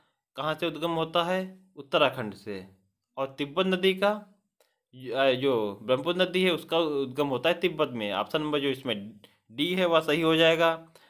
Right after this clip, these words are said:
उत्तराखंड तथा तिब्बत में। आगे बढ़िए दोस्तों, अगला प्रश्न हमारा है, निम्नलिखित में से कौन सी नदी का उद्गम भारत में नहीं है?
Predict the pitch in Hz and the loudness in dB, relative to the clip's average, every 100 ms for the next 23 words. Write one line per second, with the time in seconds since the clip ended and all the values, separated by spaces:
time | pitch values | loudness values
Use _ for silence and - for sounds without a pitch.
0 | - 131 131 180 175 175 165 160 139 156 | -16 -10 0 2 2 0 -4 -6 -2 0
1 | 175 160 139 123 104 101 90 87 _ _ | 0 -2 0 -2 -2 -8 -10 -14 _ _
2 | _ _ - 147 165 185 185 180 180 - | _ _ -6 -4 0 2 4 2 2 -2
3 | 185 147 123 147 165 165 180 165 170 170 | -2 0 0 2 2 0 -2 2 2 4
4 | 165 165 170 165 165 160 160 165 156 160 | 2 -2 -4 -4 -4 -2 -2 0 0 0
5 | 160 139 139 151 156 131 160 151 139 139 | -2 -2 -2 0 2 0 -2 0 0 0
6 | 156 143 131 123 98 | -4 -4 -2 -2 -4